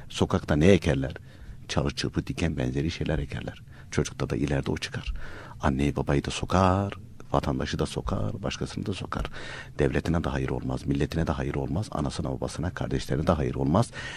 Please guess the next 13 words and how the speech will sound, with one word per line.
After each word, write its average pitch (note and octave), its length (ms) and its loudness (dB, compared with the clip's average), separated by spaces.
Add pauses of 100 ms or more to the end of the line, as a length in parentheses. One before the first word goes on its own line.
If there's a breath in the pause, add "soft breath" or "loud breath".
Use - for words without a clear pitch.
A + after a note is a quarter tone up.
(240 loud breath)
Eğer E2+ 180 10
kız - 200 0
çocuğuysa D2+ 500 2
bu, E2 160 2
evlendiği D2 460 4
zaman C2+ 220 0
kocasına D2 480 2
hayır G2 140 6
olmaz. G2 460 4
Eğer C#2+ 180 2
erkek D#2 260 2
çocuk, - 240 -4 (380)
çocuğuysa C#2 580 0